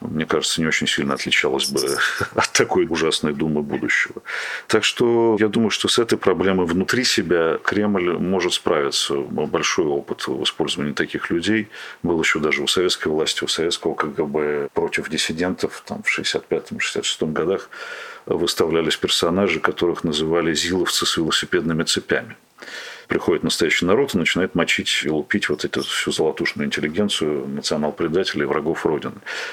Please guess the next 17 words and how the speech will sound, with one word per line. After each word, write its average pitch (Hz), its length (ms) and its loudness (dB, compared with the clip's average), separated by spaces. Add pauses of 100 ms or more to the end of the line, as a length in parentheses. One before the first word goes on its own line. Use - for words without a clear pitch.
Так - 100 0
что - 140 0
все 113 240 2
эти 104 120 0
технологии 101 520 2
отработаны, 113 580 2
но 98 140 4
они 110 240 2
в 104 240 2
большей 101 300 2
или 95 60 2
меньшей 92 240 0
степени 87 680 0
находятся - 440 -2
под - 140 -6
контролем - 480 -4
все-таки - 540 -6